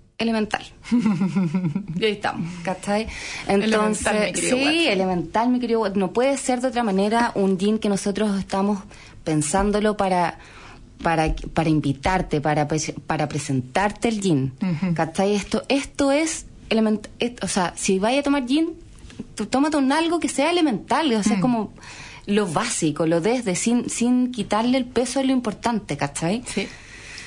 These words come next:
Speaker 1: El precio de los jeans chilenos, en general, anda bien parecido, andamos todos bien flat. Hay algunos, o sea, hay un rango de valores, sí.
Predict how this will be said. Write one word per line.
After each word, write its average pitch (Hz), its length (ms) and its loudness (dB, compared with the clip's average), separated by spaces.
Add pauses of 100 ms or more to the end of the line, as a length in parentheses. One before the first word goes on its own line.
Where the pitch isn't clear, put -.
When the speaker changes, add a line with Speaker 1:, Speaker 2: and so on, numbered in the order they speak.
(580)
Speaker 1:
El 269 180 2
precio 381 400 2
de 392 60 2
los 381 160 2
jeans 330 320 2
chilenos, 180 680 2
en 175 160 2
general, 175 760 2
anda 226 400 2
bien 233 280 2
parecido, 175 560 0
andamos 175 420 2
todos 202 240 2
bien 202 220 0
flat. 139 400 -2
Hay 165 140 2
algunos, 214 440 0
o 196 80 0
sea, 202 380 0
hay 214 240 2
un 240 120 4
rango 165 440 2
de 156 120 4
valores, 151 480 2
sí. 131 460 -2